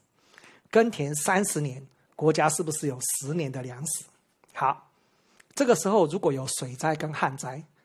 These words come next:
请问老百姓会不会饿到肚子？所以这是古代的主食政策。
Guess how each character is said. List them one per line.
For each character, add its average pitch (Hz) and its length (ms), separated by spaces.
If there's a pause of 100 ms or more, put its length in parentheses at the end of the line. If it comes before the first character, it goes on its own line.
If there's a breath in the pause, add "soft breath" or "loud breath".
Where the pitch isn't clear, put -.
(100)
请 151 160
问 175 140
老 151 100
百 143 140
姓 160 220
会 156 100
不 151 60
会 147 80
饿 147 200
到 143 160
肚 131 160
子？ - 140 (1000 soft breath)
所 202 200
以 226 100
这 208 140
是 185 100
古 135 300
代 170 280
的 131 380
主 147 200
食 147 180
政 139 180
策。 131 220